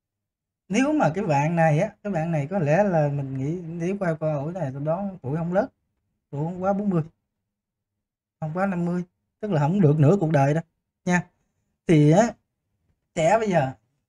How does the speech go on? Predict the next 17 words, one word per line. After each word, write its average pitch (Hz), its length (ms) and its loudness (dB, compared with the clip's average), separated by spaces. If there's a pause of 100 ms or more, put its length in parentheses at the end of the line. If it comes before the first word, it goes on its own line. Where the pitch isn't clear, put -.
(400)
cái 247 100 -6
dạng, 180 340 0 (140)
cái 302 120 -4
sinh 247 180 -8
hoạt 165 160 0
hàng 165 160 -4
ngày 160 200 0
của 208 80 -6
bạn 175 280 -2
á, 277 140 -4 (460)
đi 220 100 0
theo 220 140 0
Pháp 247 280 -6
chưa? 254 260 4 (680)
Có 254 80 -6
nghĩa 233 220 -2
là 208 180 6